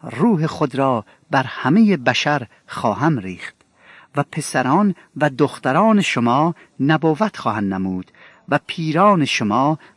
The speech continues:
و جوانان شما رویاها خواهند دید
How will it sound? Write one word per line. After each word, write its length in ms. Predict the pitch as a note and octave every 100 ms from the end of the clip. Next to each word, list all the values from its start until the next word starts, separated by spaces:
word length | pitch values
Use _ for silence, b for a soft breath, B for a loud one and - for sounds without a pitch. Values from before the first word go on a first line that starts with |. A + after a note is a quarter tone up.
| -
و 80 | D3
جوانان 760 | A#2+ D3 D3+ C#3+ C3 G#3+ E3
شما 500 | A#2 - A2+ D3 D#3 B B -
رویاها 840 | D#3+ D#3+ C#3+ D#3+ D3+ D#3+ E3+ G2 b _
خواهند 480 | - A#2 G#2+ G2 F2
دید 400 | G2 F2 -